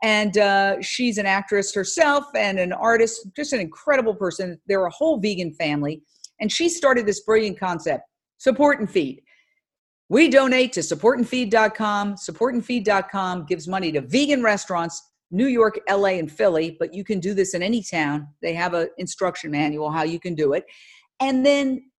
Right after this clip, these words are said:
Support and Feed picks up the food and brings it to hungry children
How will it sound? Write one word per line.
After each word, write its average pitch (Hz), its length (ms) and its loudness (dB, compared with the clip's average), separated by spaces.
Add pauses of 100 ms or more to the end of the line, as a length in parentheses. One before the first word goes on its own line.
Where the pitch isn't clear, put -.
Support 262 400 -2
and 254 100 -4
Feed 285 240 -2
picks 285 220 -2
up 277 140 -4
the 220 60 -14
food 254 280 -4
and 190 120 -4
brings 202 220 -2
it 214 200 0
to 214 120 -6
hungry 220 340 -4
children 185 520 -4